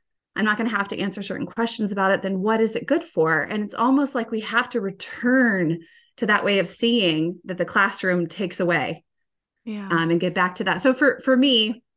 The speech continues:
Speaker 1: I've given you some examples from, from childhood, but
Speaker 2: Mm-hmm.
Speaker 1: as an adult, it was Augustine's Confessions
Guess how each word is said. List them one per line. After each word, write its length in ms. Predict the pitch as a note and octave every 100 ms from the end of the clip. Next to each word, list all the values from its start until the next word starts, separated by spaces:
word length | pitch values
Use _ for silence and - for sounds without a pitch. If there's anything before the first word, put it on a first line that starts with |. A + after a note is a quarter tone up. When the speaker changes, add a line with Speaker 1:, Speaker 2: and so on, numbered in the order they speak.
| _ _ _ _ _ G#3+
Speaker 1:
I've 120 | G#3+
given 180 | B3+ A#3
you 80 | G#3+
some 180 | C4 B3
examples 400 | A3+ G3+ G3 G3
from, 300 | F#3+ F3 -
from 180 | F#3+ E3+
childhood, 540 | G#3+ G#3+ G#3+ F#3+ F3
but 180 | F3+ -
Speaker 2:
Mm-hmm. 320 | - - -
Speaker 1:
as 140 | G3+ G3+
an 80 | F3+
adult, 420 | E3+ C4 A#3 D#3+
it 60 |
was 300 | D3 D#3 D#3 - - _ _ _ _ _ -
Augustine's 480 | G3+ A3 - G#3 -
Confessions 800 | F#3 F3+ A#3 - E3 - -